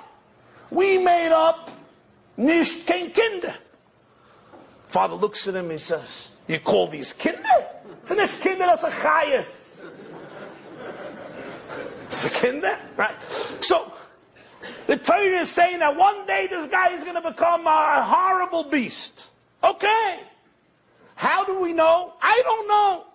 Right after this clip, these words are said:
Hashem knows. <laughs> Nobody knows. Bezdin doesn't know. Father doesn't know. Mother doesn't know. Sanhedrin doesn't know. Hashem knows.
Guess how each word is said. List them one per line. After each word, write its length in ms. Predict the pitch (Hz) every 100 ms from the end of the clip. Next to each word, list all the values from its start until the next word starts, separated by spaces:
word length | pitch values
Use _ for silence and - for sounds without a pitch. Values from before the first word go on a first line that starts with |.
| _ - -
Hashem 460 | 233 - 370 370 302
knows. 580 | 302 302 - - - - - _
<laughs> 300 | _ _ -
Nobody 360 | - - 381 359
knows. 320 | 302 302 247
Bezdin 460 | 131 208 240 185 240
doesn't 320 | 233 202 226
know. 300 | 226 220 214 - -
Father 380 | - 208 262 240
doesn't 300 | 233 214 233
know. 220 | 226 214 -
Mother 320 | 147 285 269
doesn't 320 | 247 233 220
know. 220 | 220 220 -
Sanhedrin 520 | - 196 175 262 269 247
doesn't 240 | 240 233
know. 120 | 220
Hashem 460 | 190 269 - 359 359
knows. 500 | 370 349 - -